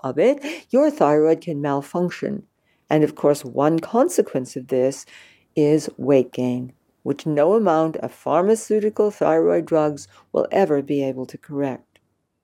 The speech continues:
Note that it's absolutely crucial to work with a knowledgeable healthcare practitioner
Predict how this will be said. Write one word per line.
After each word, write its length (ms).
Note 400
that 120
it's 220
absolutely 540
crucial 720
to 160
work 320
with 140
a 80
knowledgeable 800
healthcare 580
practitioner 800